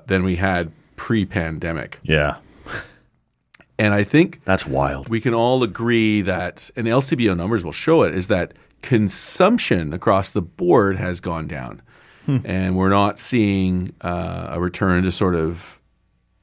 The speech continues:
Speaker 2: Pre-pandemic drinking. <laughs>
Speaker 1: Yeah, like, we saw some spikes for a little bit when
Speaker 2: Yeah.
Speaker 1: people panicked.
Speaker 2: Yes.
Speaker 1: You know, they thought, like, "Oh, alcohol's like toilet paper. Oh, my God."
Speaker 2: <laughs>
Speaker 1: But, uh,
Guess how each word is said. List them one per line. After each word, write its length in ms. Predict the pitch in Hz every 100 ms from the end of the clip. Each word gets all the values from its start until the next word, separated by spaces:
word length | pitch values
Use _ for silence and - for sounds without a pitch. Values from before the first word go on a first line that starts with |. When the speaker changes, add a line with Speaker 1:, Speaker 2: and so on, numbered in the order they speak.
| -
Speaker 2:
Pre-pandemic 800 | - 98 117 120 113 127 113 -
drinking. 500 | 120 135 - 156 -
<laughs> 40 |
Speaker 1:
Yeah, 400 | - 220 208 117
like, 240 | 104 104 104 - _
we 80 | 156
saw 200 | 147 208
some 180 | 220 190
spikes 680 | - - - 113 143 - -
for 160 | -
a 40 | 185
little 180 | 185
bit 120 | 196 190
when 140 | 143
Speaker 2:
Yeah. 80 | -
Speaker 1:
people 180 | 135 120
panicked. 640 | - 104 107 180 190 - -
Speaker 2:
Yes. 280 | 82 69 -
Speaker 1:
You 80 | 131
know, 160 | 107
they 60 | 117
thought, 200 | 113 101
like, 180 | 98 117
"Oh, 60 |
alcohol's 320 | 139 135 123 120
like 100 | 101
toilet 260 | 117 143
paper. 220 | 180 180 320
Oh, 260 | 359 339
my 100 | 330
God." 340 | 320 381 370 -
Speaker 2:
<laughs> 280 | - - 240 - 247 - 226 - - - -
Speaker 1:
But, 340 | 143 131 -
uh, 600 | 151 120 120 110 104 95